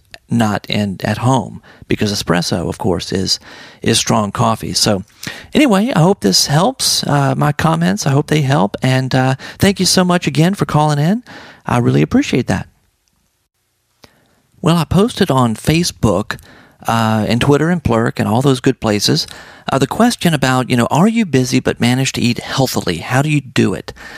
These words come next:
And, uh, I did get a few responses. I'm gonna go ahead and share those with you now before I make my comments.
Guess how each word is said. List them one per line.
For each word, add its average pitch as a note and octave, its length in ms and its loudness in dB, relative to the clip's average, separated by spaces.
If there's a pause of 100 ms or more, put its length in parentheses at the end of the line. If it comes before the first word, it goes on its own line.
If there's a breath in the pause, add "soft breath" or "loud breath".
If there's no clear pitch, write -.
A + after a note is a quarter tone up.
(400 loud breath)
And, B2 260 0
uh, A#2+ 160 2
I B2+ 80 0
did A#3+ 180 2
get A3+ 160 2
a E3+ 60 0
few F3+ 180 2
responses. D#3+ 640 0
I'm E3+ 120 2
gonna D#3 100 0
go E3+ 80 2
ahead E3+ 140 2
and C#3+ 80 -2
share E3+ 200 2
those D#3+ 200 0
with D3+ 100 2
you C#3 100 0
now C#3+ 180 2
before F#3 260 0
I C3+ 40 2
make C3 200 -2
my B2+ 120 2
comments. C3 540 0